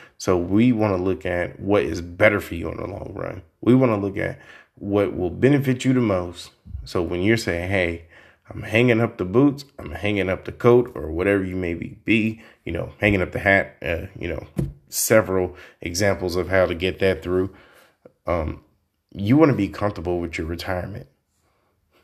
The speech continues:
And my best advice to anybody that's listening,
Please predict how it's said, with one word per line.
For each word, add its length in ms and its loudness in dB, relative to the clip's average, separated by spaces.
And 180 2
my 160 2
best 260 2
advice 560 0
to 100 -4
anybody 320 4
that's 200 -4
listening, 460 0